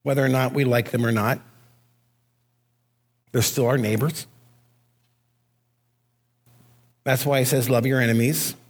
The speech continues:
And in this story, Nineveh was a fierce and violent and cruel enemy. But we realize, according to God's word, there is evil. And without God, our inhumanity to each other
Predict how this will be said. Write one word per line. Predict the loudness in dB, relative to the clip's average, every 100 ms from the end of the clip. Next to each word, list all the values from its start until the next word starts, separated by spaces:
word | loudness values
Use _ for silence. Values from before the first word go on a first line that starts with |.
| _
And | -2 2 2 0 0
in | 0 2
this | 2 0
story, | 0 0 2 0 -2
Nineveh | -2 0 2 2 2
was | 2 0 0
a | 0 0
fierce | 0 0 0 0 -2
and | -2 0
violent | 0 2 2 0 -4 -16 -20 _ _ _
and | 0 0
cruel | 0 0 0 0
enemy. | 0 0 0 0 -4 -14 _ _ _ _ _ _ _ _ _ _ _ _ _ _ _ -6
But | -2
we | 0
realize, | 0 2 2 0
according | -2 0 2
to | 2
God's | 2 0 0
word, | 0 2 0 -4 -14 -20 -20 -20 _ _
there | 0 2
is | 0 0
evil. | -2 -2 -6 -14 -20 _ _ _ _ _ _ _ _ _ -4
And | -2
without | 2 0 0
God, | 0 2 0
our | -2 -2
inhumanity | 0 2 2 2 2 0 0 0 0
to | 0 0
each | 0 0
other | 0 0